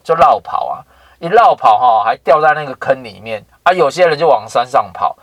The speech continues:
那当然啦，你战败了，你跑掉啦，所以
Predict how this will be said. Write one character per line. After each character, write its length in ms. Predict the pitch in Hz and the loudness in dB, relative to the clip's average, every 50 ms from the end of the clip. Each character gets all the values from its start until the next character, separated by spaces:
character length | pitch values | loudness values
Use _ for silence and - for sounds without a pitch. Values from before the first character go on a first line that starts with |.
| _ _ - _ _ _ | _ _ -20 _ _ _
那 100 | 202 185 | 0 2
当 240 | - 196 185 196 190 | 4 2 2 2 2
然 200 | 165 143 139 135 | 0 0 2 2
啦， 160 | 139 143 143 | 2 0 2
你 260 | 135 135 135 131 117 _ _ _ | 0 -4 -14 -16 -20 _ _ _
战 260 | - - 190 165 156 151 | 0 0 0 0 0 0
败 240 | _ 190 165 151 147 | _ 2 4 4 2
了， 80 | 139 131 | 2 0
你 160 | 131 139 147 | -4 -10 -12
跑 260 | - - 123 107 107 | -4 0 0 0 0
掉 260 | - 160 160 143 127 | 0 0 2 2 4
啦， 300 | 127 123 117 117 117 120 _ _ _ _ _ | 4 2 2 2 0 -2 _ _ _ _ _
所 180 | - - 196 | -6 -4 -2
以 200 | 202 185 165 147 | -2 -2 -4 -6